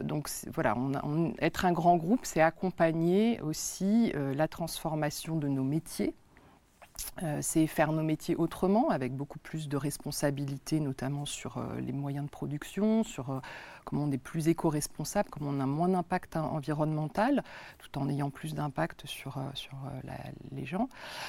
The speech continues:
Donc ça, c'est le premier phénomène, cette, cette pénurie qui est due à, euh,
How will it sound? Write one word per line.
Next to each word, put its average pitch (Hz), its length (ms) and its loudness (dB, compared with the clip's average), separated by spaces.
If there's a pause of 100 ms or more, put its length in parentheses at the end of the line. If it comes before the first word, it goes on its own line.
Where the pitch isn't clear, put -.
(180)
Donc 165 100 2
ça, 240 100 10
c'est 240 140 8
le 214 60 4
premier 240 360 10
phénomène, 208 520 8
cette, - 240 -2
cette - 220 -4
pénurie 170 420 0
qui - 180 -6
est 151 40 -6
due 156 280 -4
à, 135 400 -4 (640)
euh, - 40 -8